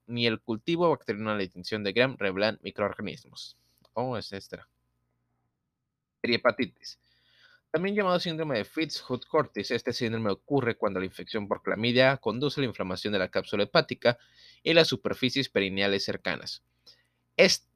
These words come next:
peritoneales, perdón. <laughs> Este síndrome se observa con mayor frecuencia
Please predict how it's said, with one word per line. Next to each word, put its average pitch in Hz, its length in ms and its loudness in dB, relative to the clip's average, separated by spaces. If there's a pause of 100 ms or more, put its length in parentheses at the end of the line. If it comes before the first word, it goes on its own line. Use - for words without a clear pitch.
(240)
peritoneales, 139 760 8
perdón. 139 400 6 (340)
<laughs> - 320 -8 (500)
Este 165 240 6
síndrome 139 380 4
se 127 120 2
observa 120 360 6
con 107 120 -4
mayor 98 160 -2
frecuencia 139 580 -2